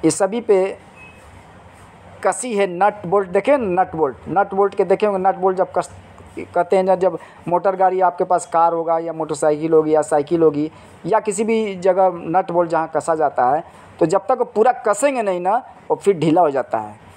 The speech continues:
तो ये जितने भी पुरानी सरकारें थी, ये इन-, ये, ये सब चोर मंडली के एक ही थाली के चट्टे बट्टे हैं दोस्तों। लेकिन ये सब निकल के अपना, अपना कंपनी बना लिए। ये जितने भी देश के नेता हैं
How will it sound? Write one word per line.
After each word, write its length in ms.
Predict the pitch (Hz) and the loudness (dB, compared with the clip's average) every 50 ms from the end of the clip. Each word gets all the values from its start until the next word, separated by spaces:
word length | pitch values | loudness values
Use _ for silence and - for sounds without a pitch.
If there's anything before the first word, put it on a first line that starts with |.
| - - - - - - - - - - - - - - | -20 -20 -20 -20 -20 -20 -20 -20 -20 -20 -20 -20 -8 0
तो 80 | 165 180 | 2 2
ये 60 | 180 | 2
जितने 340 | 160 175 165 - 202 233 269 | 2 0 -2 0 0 0 0
भी 100 | 277 247 | -2 -2
पुरानी 460 | - - 214 208 202 185 185 202 202 | -2 0 2 2 2 2 0 -2 -4
सरकारें 520 | - - 180 170 - - - 175 170 165 | -4 -2 -2 -2 0 -2 -2 -2 -2 -4
थी, 240 | - - 151 147 147 170 | -4 -2 -2 0 2 2
ये 80 | 180 170 - | 0 0 0
इन-, 240 | - 180 180 185 - | -2 -4 -4 -4 -4
ये, 60 | 214 208 | -6 -6
ये 200 | - - - 196 | -4 -2 -2 0
सब 320 | - - 262 262 - - - - - - - - - - - - - - | 2 0 0 -2 -4 -10 -20 -20 -20 -20 -20 -20 -20 -20 -20 -20 -10 -4
चोर 220 | - 240 262 262 254 | 0 2 2 2 2
मंडली 380 | 233 220 208 208 208 208 214 | 0 -2 -2 -2 -4 -6 -2
के 220 | 196 208 190 185 185 | 0 2 4 4 4
एक 140 | 185 185 | 2 2
ही 60 | 269 240 | 0 -2
थाली 380 | - - - 165 175 196 202 | -2 0 0 0 0 0 0
के 100 | 185 190 | -2 -2
चट्टे 340 | - - 180 165 - - 180 | -2 0 -2 0 0 0 0
बट्टे 260 | 160 160 151 156 151 | 0 0 0 0 0
हैं 100 | 139 127 | 0 0
दोस्तों। 320 | 127 117 104 - - - - - - - - - - - 147 | 0 -4 -4 -6 -10 -10 -10 -12 -16 -20 -20 -20 -10 -4 -2
लेकिन 240 | 151 147 - 170 | -2 0 0 2
ये 120 | 170 175 165 | 2 2 2
सब 240 | - 190 180 165 - - - - - - - - - - - - - - - - - - - - - - - - - - - - - - - - - - - - | 2 0 -2 -2 -6 -20 -20 -20 -20 -20 -20 -20 -20 -20 -20 -20 -20 -20 -20 -20 -18 -16 -16 -16 -16 -18 -18 -18 -18 -18 -20 -20 -20 -20 -20 -20 -20 -16 -8 -4
निकल 300 | 175 170 175 - 214 202 | -2 0 0 2 0 0
के 260 | 196 208 220 247 269 - - - - - - | 2 2 0 0 0 -2 -14 -20 -16 -6 -2
अपना, 340 | 151 143 - - 190 185 190 | -2 -2 -2 -2 0 0 2
अपना 480 | 196 190 - 175 151 - - 165 175 160 | 0 0 0 -2 -2 -2 -2 -2 -2 -2
कंपनी 460 | - - 151 143 139 - 156 170 170 | 0 0 -2 -2 -2 -2 -4 -2 -2
बना 220 | 156 143 135 131 | -2 0 0 0
लिए। 240 | 123 123 123 123 - - | 0 0 -2 -4 -4 -2
ये 160 | - 170 190 | 0 0 2
जितने 340 | 175 190 196 196 214 233 240 | 4 2 0 2 2 0 0
भी 80 | 226 233 | 0 0
देश 300 | 180 208 220 220 220 - | 2 2 2 2 2 0
के 120 | - 214 | -2 -2
नेता 340 | 202 202 208 202 233 220 220 | 0 0 -2 2 2 2 2
हैं 320 | 220 220 202 151 123 - | 2 2 0 -2 -6 -8